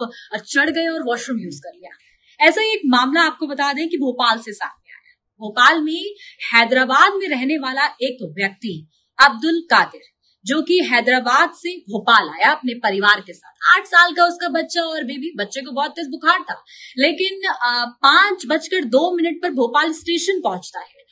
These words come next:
और उसके बाद उसकी जो ट्रेन थी, उसको भोपाल से ट्रेन पकड़नी थी संगरौली के लिए, जो कि आठ बजकर कुछ मिनट पे थी, आठ पचपन पे उसकी दूसरी ट्रेन थी। ऐसे में उसे अचानक वॉशरूम जाना पड़ गया और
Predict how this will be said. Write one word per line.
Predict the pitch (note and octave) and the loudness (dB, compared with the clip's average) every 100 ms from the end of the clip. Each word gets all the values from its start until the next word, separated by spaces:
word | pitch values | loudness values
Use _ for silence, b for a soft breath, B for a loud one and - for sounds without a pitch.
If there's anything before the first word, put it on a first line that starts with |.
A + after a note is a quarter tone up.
| B B - | B B 2
और | F4+ | 4
उसके | F#4+ F4+ - F#4+ | 4 2 0 0
बाद | C4+ G3+ C4 D#4+ F#4 D4+ | 0 2 6 6 4 -2
उसकी | B4+ C4 - D4+ | -8 -8 -4 -4
जो | C4 | -4
ट्रेन | - - C#4 F4+ F#4 | -6 -2 0 0 0
थी, | E4 F4+ G4+ | -2 -4 -8
उसको | - - A#3+ | -12 -4 -2
भोपाल | A3+ A3 A#3+ C#4+ D#4 | -2 -2 2 2 0
से | D#4+ D#4+ | -6 -10
ट्रेन | C4+ B3 B3 C#4 | -8 -6 -4 -4
पकड़नी | D4+ D4 C#4 | -4 -4 -6
थी | C4 D4+ | -4 -4
संगरौली | - B3+ G#3+ G3+ G3+ D#4 | -2 -4 -2 -4 -2 -2
के | D#4+ | -2
लिए, | D#4 D4 C4+ E4 B B A3+ | -2 -2 -4 -6 B B 0
जो | E4 | 0
कि | D#4+ F#4 G4 - - | 2 2 2 0 4
आठ | D4 F#4 G4+ | 8 8 6
बजकर | C4 D#4+ - E4+ | 2 2 2 -4
कुछ | F4 D#4 - - G#3+ | -2 -6 -6 -12 -4
मिनट | A#3 C4+ | -2 -2
पे | C4+ | -4
थी, | C#4 C4+ F#4+ G3+ | -8 -6 0 0
आठ | G#3+ - | 0 -2
पचपन | - - C4 | -2 -2 -4
पे | B3+ | -2
उसकी | B3+ B3+ B3+ | -4 -4 -6
दूसरी | D4+ D#4+ F4+ | -2 0 0
ट्रेन | - F#3+ F3+ | -2 -10 -10
थी। | C#4 G4+ B B B | -14 -16 B B B
ऐसे | F4 G4 A4+ | 2 4 0
में | A4 | 0
उसे | G4 G#4 | 0 0
अचानक | D4+ E4+ D#4 E4+ | 0 0 0 0
वॉशरूम | B3+ A3 - C#4+ | 0 -2 -2 -4
जाना | C4+ C4 C#4 | -2 0 -2
पड़ | C#4+ B3+ | -2 -4
गया | C4 D4+ _ _ | -6 -8 _ _
और | A3 A3+ A#3 | 6 8 8